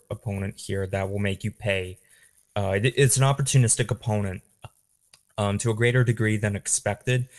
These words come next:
especially how they played so hard. Um, third moment, it, it's a series of moments. Whenever Carey Price made a huge save,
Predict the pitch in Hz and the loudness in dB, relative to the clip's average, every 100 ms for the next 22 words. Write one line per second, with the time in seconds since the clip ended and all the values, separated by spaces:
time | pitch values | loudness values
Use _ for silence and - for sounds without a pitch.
0 | - - - 110 123 113 110 107 104 _ | -8 -2 0 2 2 2 2 0 -4 _
1 | _ - - - 104 107 113 113 - 110 | _ -14 -14 -10 -6 -4 -2 -2 0 0
2 | 101 101 107 110 - - - - _ 113 | 0 -2 -2 -6 -12 -20 -20 -20 _ 0
3 | 110 110 110 110 107 101 _ _ _ _ | 2 2 2 0 -2 -4 _ _ _ _
4 | _ _ _ - - 139 156 147 113 - | _ _ _ -16 0 4 4 2 0 -6
5 | _ _ 113 - 123 110 107 104 - 107 | _ _ -10 -4 -2 2 0 -2 -4 -4
6 | - - 110 110 107 101 98 - 123 180 | -2 -2 0 0 -2 -4 -4 0 0 0
7 | 214 123 123 113 107 - 104 98 - 101 | 0 2 2 2 0 0 -4 -4 -6 -6
8 | 98 - 95 104 101 | -4 -4 -2 -2 -4